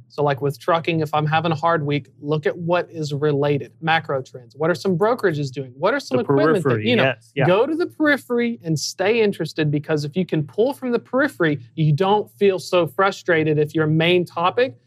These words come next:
Speaker 1: because if you can show that in their connects, people are gonna think, "Oh, now you know more parts of the game," and you can then keep yourself going, keep the ball moving.
Speaker 2: And it gives you a really good broad base of knowledge, right? You, you fill in a lot of the gaps. If you go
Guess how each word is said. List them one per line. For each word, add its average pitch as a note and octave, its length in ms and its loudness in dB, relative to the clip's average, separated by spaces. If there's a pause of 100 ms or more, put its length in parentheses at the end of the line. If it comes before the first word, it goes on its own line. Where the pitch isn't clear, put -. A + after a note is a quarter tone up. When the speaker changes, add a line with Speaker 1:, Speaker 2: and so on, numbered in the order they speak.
(100)
Speaker 1:
because F3+ 300 0
if F3+ 120 0
you A#3 120 -2
can C4 180 -2
show C4 240 0
that A3+ 160 2
in G#3+ 140 2
their G3 140 2
connects, D4 340 -2
people G3 260 0
are F3+ 40 2
gonna E3+ 180 0
think, D3 240 -4
"Oh, A3 180 2
now F3+ 280 2
you F#3 200 2
know D3+ 460 2 (240)
more D#3+ 140 0
parts E3 280 -2
of - 60 -20
the D3 100 0
game," F3+ 360 2
and D3+ 140 0
you D#3 80 0
can D3+ 260 -2
then D3+ 380 0 (240)
keep E3 220 0
yourself C#3+ 500 -2 (300)
going, C#3+ 340 0
keep D3+ 200 -4
the D#3+ 60 0
ball C#3+ 180 0
moving. C3 180 -8
Speaker 2:
And F3+ 80 2
it E3 60 2
gives G#3 200 0
you G3 80 4
a D#3+ 40 6
really E3 180 6
good C3+ 300 -2
broad C3+ 340 0
base C3 340 2
of A2 280 -8
knowledge, A2 520 -2
right? A#2+ 300 0
You, B2+ 220 0
you C3+ 100 0
fill D#3 300 2
in C#3+ 60 2
a C3+ 40 4
lot C3 160 4
of B2+ 80 0
the A#2+ 80 -2
gaps. G#2+ 500 -4
If C#3 160 -6
you C3+ 80 0
go C3 320 2